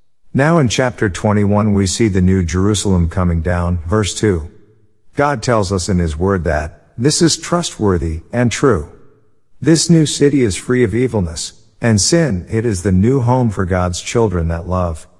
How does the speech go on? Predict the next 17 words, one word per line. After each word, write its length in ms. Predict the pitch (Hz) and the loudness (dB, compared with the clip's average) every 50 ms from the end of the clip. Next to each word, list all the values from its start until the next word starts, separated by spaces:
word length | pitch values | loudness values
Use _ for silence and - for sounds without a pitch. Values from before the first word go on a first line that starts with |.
| _ - | _ -8
and 200 | - 110 110 104 | -2 0 0 0
cherish 440 | 92 - 160 160 165 151 127 - - | 0 0 0 2 2 0 0 -2 -2
him 120 | 110 104 | -2 -2
so 220 | 95 - 117 110 104 | 0 0 0 0 2
dearly. 460 | 90 90 98 98 92 82 73 69 - - - - - _ _ _ _ _ _ _ _ - - | 2 2 0 0 0 -2 -6 -10 -14 -18 -20 -20 -20 _ _ _ _ _ _ _ _ -6 0
We 160 | 123 135 147 | 2 4 4
will 240 | 147 143 139 131 117 | 6 4 4 2 2
walk 280 | 117 120 131 127 - - | 2 0 0 0 -2 -2
the 100 | 110 92 | -2 0
streets 440 | - - - 113 107 104 92 - | -2 -2 -2 0 0 0 0 -2
of 140 | 98 90 85 | -2 -2 0
New 180 | 92 104 107 107 | 2 2 2 2
Jerusalem 640 | 90 82 90 87 90 101 104 - - 104 98 95 90 | 0 0 0 0 2 0 0 0 0 0 0 2 2
with 180 | 87 85 80 - | 0 0 -2 -4
Jesus 680 | - 92 92 92 85 85 90 85 82 - - - - - _ - | -2 -2 0 0 0 -2 -2 -4 -4 -6 -10 -14 -20 -20 _ -6
and 200 | - 107 107 101 | -2 0 0 2
God, 420 | 101 123 131 139 131 107 80 85 | 2 2 2 0 0 -4 -6 -10